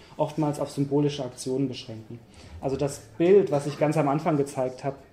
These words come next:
das war, das sah so nach so einer ganz tollen militanten Demonstration aus, war aber eigentlich, äh, eine relativ kleine Demonstration vor dem Gebäude des Arbeitgeberverbandes in Bangladesch für den höheren Mindestlohn, ähm, aber hatte eher einen symbolischen Charakter. Also dadurch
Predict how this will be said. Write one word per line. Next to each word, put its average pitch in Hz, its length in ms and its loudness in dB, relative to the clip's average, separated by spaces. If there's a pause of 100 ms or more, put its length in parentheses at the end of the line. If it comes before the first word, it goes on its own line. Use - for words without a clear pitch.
(260)
das 139 200 -10
war, 147 300 4
das 143 160 -6
sah 139 140 2
so 135 80 -2
nach 131 140 -6
so 135 80 -10
einer 120 80 -8
ganz 139 180 -6
tollen 143 240 0
militanten 139 640 -4 (200)
Demonstration 139 680 -2
aus, 185 340 -4 (380)
war 127 120 4
aber 147 200 4
eigentlich, 156 600 0
äh, 139 240 4 (140)
eine 135 100 -6
relativ 143 300 -2
kleine 151 280 0
Demonstration 147 760 0
vor 143 180 -2
dem 143 140 2
Gebäude 139 360 2
des 139 160 -8
Arbeitgeberverbandes 139 1160 -2 (300)
in 160 180 2
Bangladesch 143 640 2 (240)
für 151 220 -2
den 143 160 0
höheren 139 260 0
Mindestlohn, 180 600 -4 (520)
ähm, 143 380 2 (500)
aber 139 500 0
hatte 156 240 -6
eher 147 160 2
einen 147 120 2
symbolischen 143 500 0
Charakter. 135 440 -6
Also 113 140 -10
dadurch 127 520 -6